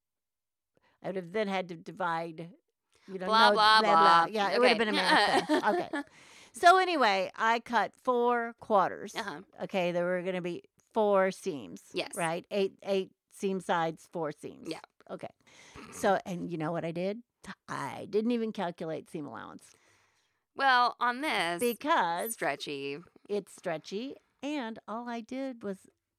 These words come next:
Speaker 1: probably less than a quarter inch. I just barely
Speaker 2: You just
Speaker 1: skimmed
Speaker 2: serged
Speaker 1: it.
Speaker 2: it.
Speaker 1: And I used my through thread narrow, everybody,
Speaker 2: Oh.
Speaker 1: that
Speaker 2: Man, you know, yeah, okay. So three thread narrow. <laughs>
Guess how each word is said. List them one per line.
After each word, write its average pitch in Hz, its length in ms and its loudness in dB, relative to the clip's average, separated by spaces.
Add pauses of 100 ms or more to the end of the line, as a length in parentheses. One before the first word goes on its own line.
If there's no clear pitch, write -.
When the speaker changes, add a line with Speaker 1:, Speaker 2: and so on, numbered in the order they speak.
(120)
Speaker 1:
probably 240 360 -8
less 208 340 -10 (100)
than 202 120 -8
a 185 40 -10
quarter 190 380 -8
inch. 196 240 -10
I 196 100 -4
just 196 240 -8
barely 190 480 -4
Speaker 2:
You 170 120 -8
just 156 160 -8
Speaker 1:
skimmed 151 300 -2
Speaker 2:
serged 147 140 -2
Speaker 1:
it. - 0 -
Speaker 2:
it. 151 240 -6 (220)
Speaker 1:
And 190 220 -2
I 190 140 -2
used 196 240 -4
my 208 120 -4
through 214 220 0
thread 240 260 -4
narrow, 285 320 -2
everybody, 190 680 -2
Speaker 2:
Oh. 185 40 -10
Speaker 1:
that 156 260 -4 (920)
Speaker 2:
Man, 277 300 -6 (260)
you 254 140 -10
know, 240 320 -4
yeah, 269 320 -6
okay. 277 320 -6
So 277 240 -2
three 349 260 -2
thread 392 140 4
narrow. 285 400 6
<laughs> - 40 -12